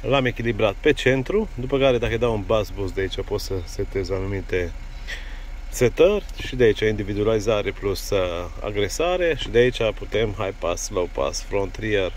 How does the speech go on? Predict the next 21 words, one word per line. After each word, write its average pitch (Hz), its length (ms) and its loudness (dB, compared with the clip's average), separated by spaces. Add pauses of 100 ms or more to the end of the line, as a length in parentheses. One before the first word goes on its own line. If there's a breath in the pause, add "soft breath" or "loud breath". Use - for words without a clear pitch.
(120)
pot - 140 -4
să-l - 180 -8
fac - 260 -4
cum 85 160 -6
vreau 67 280 -4 (180)
eu. - 140 -8 (640 loud breath)
Ok, 151 140 0 (360)
intrăm 135 240 0
în 143 120 0
video 131 300 4
player, 127 440 2 (480 loud breath)
care 107 460 2 (1300)
iată 101 220 2
că 107 140 -2
îmi 101 100 0
cere 98 300 2
și 98 240 6
el 90 280 4 (1900)
o 117 100 6
secvență 107 640 0
video. 101 500 -2